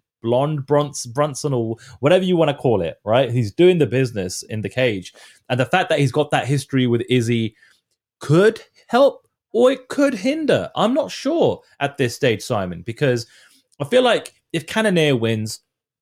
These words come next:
Izzy's already said on multiple occasions he would love to have that fight. I feel, I feel like he's got a bit of a soft spot for Cannonier, and there's mutual respect. They've kind of traded some, uh, barbs on, on, on social media,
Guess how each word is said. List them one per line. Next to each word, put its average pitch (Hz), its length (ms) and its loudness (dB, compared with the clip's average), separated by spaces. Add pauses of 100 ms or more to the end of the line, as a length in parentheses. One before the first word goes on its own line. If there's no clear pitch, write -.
Izzy's 165 400 4
already 143 380 4
said 139 180 0
on 123 220 2
multiple 135 400 2
occasions 104 480 -2
he 127 100 -2
would 110 240 -2
love 110 360 0
to 107 60 -6
have 92 240 -6
that 87 200 -6
fight. 95 240 -2
I 107 100 -4
feel, 165 380 0
I - 40 -16
feel 170 120 2
like 160 140 2
he's 135 100 -2
got 135 120 2
a 123 40 4
bit 123 100 2
of 110 60 -2
a 104 60 -4
soft 117 300 -2
spot - 400 0 (280)
for 143 60 -2
Cannonier, 160 580 0 (320)
and 120 300 -2
there's 120 220 2
mutual 139 360 2
respect. 123 560 -2
They've 113 120 0
kind 123 160 -4
of - 60 -14
traded 127 340 0
some, 117 340 -6 (340)
uh, 110 220 0
barbs 120 500 0
on, 120 140 -4
on, 117 140 -4
on 117 120 -6
social 117 400 -2
media, 113 400 0